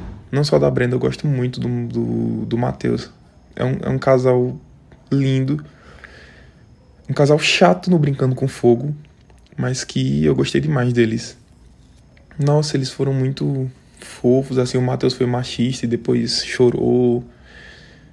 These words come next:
E eu acredito que ele sai uma pessoa talvez um pouco melhor do Brincando com Fogo,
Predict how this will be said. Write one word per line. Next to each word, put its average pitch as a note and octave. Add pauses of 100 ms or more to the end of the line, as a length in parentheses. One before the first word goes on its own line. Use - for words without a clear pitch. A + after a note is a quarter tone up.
(840)
E A#2+
eu B2
acredito B2
que -
ele A2+ (1500)
sai B3
uma C#4+
pessoa G#3+
talvez C#3+
um D3+
pouco D3
melhor D3+
do C3+
Brincando B2+
com B2
Fogo, A#2+